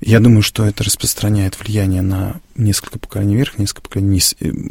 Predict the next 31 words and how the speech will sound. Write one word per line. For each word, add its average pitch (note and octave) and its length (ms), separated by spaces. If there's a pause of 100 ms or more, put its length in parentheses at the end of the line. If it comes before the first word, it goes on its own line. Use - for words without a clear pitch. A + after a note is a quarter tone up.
(120)
как? D3+ 360
Я A2 160
не G#2+ 140
знаю, F#2+ 240
есть G2+ 160
такое - 320
стойкое G#2 420
ощущение. G2 380
То - 40
есть G#2 80
я A#2 60
вижу, B2+ 120
как - 160
это, G#2+ 180 (160)
как - 160
это - 100
происходит, - 460
как - 140
это G2+ 120
действует, G2 800 (500)
и G2 600 (220)
как - 180
это G2+ 120
работает, G#2+ 260
как A2 160
Бог A2+ 340
благословляет. G#2 760 (280)
Бог C#3 160
же C#3 80
благословляет, C3+ 680 (480)
м, G#2+ 540